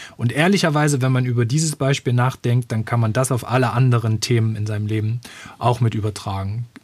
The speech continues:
Sei es, äh, Sport, also denk nur ans Laufen. Wenn du dir vornimmst, dass du erstmal einen Kilometer weit rennen kannst, dann wirst du es auch schaffen, wenn du dran bleibst, irgendwann zehn Kilometer rennen zu können.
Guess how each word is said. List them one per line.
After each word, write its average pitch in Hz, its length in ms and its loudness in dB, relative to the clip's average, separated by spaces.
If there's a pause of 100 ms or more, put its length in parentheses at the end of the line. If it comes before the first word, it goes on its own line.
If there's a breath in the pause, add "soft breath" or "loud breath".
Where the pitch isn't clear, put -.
(240)
Sei 127 380 2
es, - 440 -4
äh, - 300 -14 (460)
Sport, - 760 -2
also 107 320 -4 (120)
denk 117 200 0
nur 135 100 2
ans 117 160 2
Laufen. 156 500 2 (480 loud breath)
Wenn 127 360 4
du 127 220 2
dir 123 180 2
vornimmst, 135 600 2
dass 120 160 0
du 131 100 -2
erstmal 127 320 0
einen 123 160 4
Kilometer 135 580 2
weit 120 300 2
rennen 131 300 4
kannst, 117 520 0
dann 120 300 4
wirst 147 180 2
du 135 40 0
es 127 60 2
auch 117 160 0
schaffen, 143 600 2
wenn 117 120 4
du 113 80 0
dran 127 280 2
bleibst, 117 420 -2
irgendwann 120 320 4
zehn 113 180 0
Kilometer 101 500 -6
rennen 98 160 -8
zu - 160 -12
können. - 240 -16